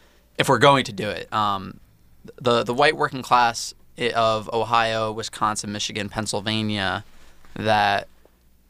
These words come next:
is going to be crucial for twenty twenty and in twenty eighteen when we're trying to flip some House seats. I don't think, I agree with you. I don't think the answer is to compromise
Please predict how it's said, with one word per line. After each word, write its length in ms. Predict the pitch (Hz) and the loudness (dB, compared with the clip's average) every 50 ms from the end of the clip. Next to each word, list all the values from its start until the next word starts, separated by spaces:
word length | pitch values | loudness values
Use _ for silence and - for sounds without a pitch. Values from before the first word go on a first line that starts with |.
| _ - | _ 0
is 140 | - 120 110 | 0 2 2
going 200 | - 123 120 117 | 2 2 2 0
to 40 | 113 | 0
be 80 | 110 | -2
crucial 500 | 104 - - 151 139 123 - - 127 117 | -6 -4 -2 0 0 0 2 2 2 0
for 300 | 107 - - 113 110 107 | 0 2 0 2 2 0
twenty 300 | 107 - - - 120 113 | -2 -4 -4 -2 -2 -4
twenty 680 | 104 - - 123 123 117 113 110 110 110 107 107 107 110 - - - - - | -4 -4 0 0 0 2 0 0 0 -2 -2 -4 -6 -10 -16 -20 -20 -16 -8
and 100 | - 117 | -4 -4
in 60 | 113 107 | -2 -2
twenty 280 | - - 117 117 110 - | 0 0 0 0 0 -2
eighteen 340 | 113 117 110 - - 113 107 | -2 -4 -4 -4 -4 -4 -2
when 100 | 104 101 | -2 -4
we're 80 | 104 | -4
trying 180 | 101 - 113 104 | -4 -4 -4 -4
to 60 | - | -4
flip 220 | - 113 107 - | -2 -4 -4 -4
some 140 | - - 104 | -4 -6 -4
House 260 | 98 110 107 107 107 | 0 2 2 2 0
seats. 500 | - - 113 107 101 101 - - - - - _ _ _ _ _ _ _ - - | -2 -4 -4 -4 -4 -4 -6 -8 -10 -10 -14 _ _ _ _ _ _ _ -6 0
I 140 | - 123 | 2 4
don't 240 | 113 120 127 135 - | 6 4 4 2 -2
think, 420 | - - - 123 120 117 - - - _ _ - | -6 -2 -2 0 -2 -2 -6 -14 -20 _ _ 0
I 80 | - 120 | 0 2
agree 240 | 123 110 120 151 151 | 2 2 2 0 2
with 120 | 139 123 - | 0 0 0
you. 60 | 113 | 0
I 80 | 107 113 | 2 2
don't 140 | 120 123 | 0 -2
think 140 | 123 131 110 | -4 -6 -6
the 120 | - 120 110 | -4 -4 -2
answer 360 | 110 107 117 110 - 113 107 | -2 -2 -4 -4 -4 -4 -4
is 160 | 107 101 - | -4 -4 -4
to 640 | - - - 117 110 107 107 104 104 101 101 101 101 - - _ _ - - - | -4 -4 -2 -2 -2 -2 -2 -2 -4 -4 -4 -4 -6 -8 -16 _ _ -20 -20 -12
compromise 880 | - - - 127 117 - - 113 110 107 107 101 98 90 90 - - - | -2 2 4 4 4 4 0 0 0 2 2 0 0 -2 -4 -8 -10 -12